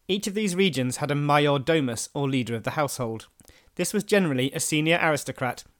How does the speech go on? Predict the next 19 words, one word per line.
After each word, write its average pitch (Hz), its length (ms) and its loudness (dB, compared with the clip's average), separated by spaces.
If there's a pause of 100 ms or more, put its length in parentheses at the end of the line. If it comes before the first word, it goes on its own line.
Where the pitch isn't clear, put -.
and 165 140 -2
the 156 40 -4
position 170 360 -2
became 160 320 2
a 160 40 0
very 131 340 2
powerful 135 440 -2
one. 113 220 -4 (640)
When 165 180 0
Dagobert 180 460 2
died, 127 360 4 (200)
he 185 140 -2
was 202 100 2
succeeded 170 480 0
in 170 140 2
Neustria 156 480 2
and 156 180 0
in 160 80 0
Austrasia 127 640 -2